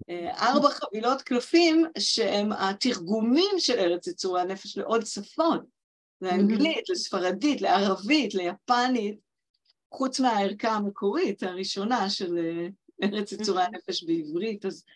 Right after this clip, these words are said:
Speaker 1: כיף לראות שהשפה הזאת גם, אה, מתחילה ככה לחלחל לעוד מדינות אחרות בעולם, ועוד מטפלים משתמשים בה ועושים דברים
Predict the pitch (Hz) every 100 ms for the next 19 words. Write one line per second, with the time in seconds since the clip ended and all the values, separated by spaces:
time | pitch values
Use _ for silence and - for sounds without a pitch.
0 | _ _ - _ - 254 254 285 254 240
1 | 247 262 - 196 - 214 247 247 202 208
2 | 190 185 175 175 175 170 _ _ _ _
3 | _ _ 185 190 - 196 185 202 262 -
4 | 240 208 - 175 175 233 220 202 208 214
5 | 240 202 196 208 - - 190 202 208 180
6 | 170 202 262 214 175 - 185 254 285 269
7 | 240 208 202 - 185 - - 220 208 175
8 | 160 - 190 170 170 180 180